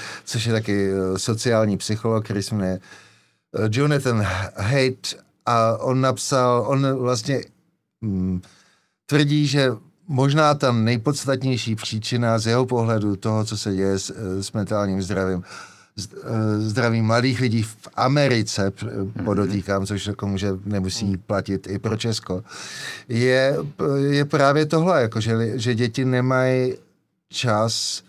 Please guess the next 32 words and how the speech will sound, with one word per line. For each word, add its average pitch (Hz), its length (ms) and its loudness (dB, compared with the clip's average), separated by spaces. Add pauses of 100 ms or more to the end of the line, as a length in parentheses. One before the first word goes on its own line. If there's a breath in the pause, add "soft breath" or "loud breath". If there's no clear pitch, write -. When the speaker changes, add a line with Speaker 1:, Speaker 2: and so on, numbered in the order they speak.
(420 soft breath)
Speaker 1:
eh, - 40 -8 (640)
kdy 127 300 0
existují 123 540 -2
bez 110 180 0
dozoru 120 520 2
mezi 113 420 -2
dětma 113 500 0
a 110 40 2
nějakým 107 380 -2
způsobem 107 540 -2 (300 loud breath)
se 107 280 -2
tou 104 520 0 (720)
existencí 104 920 -2 (440 soft breath)
taky 113 240 -2
socializujou, 117 920 2 (220 loud breath)
ale 120 160 2
hlavně, 127 460 2 (140)
že 123 140 2
nejsou 127 300 0
zvyklí 117 380 -2
pak, 120 380 -2
eh, 113 300 2 (340 loud breath)
nebýt 113 540 -2
bez 123 280 0
přítomnosti 113 720 -4
autority 110 520 -2
a 110 100 0
že 107 120 -4
to 110 140 -6
je 110 160 0
vlastně 101 360 -4
s-, - 140 -12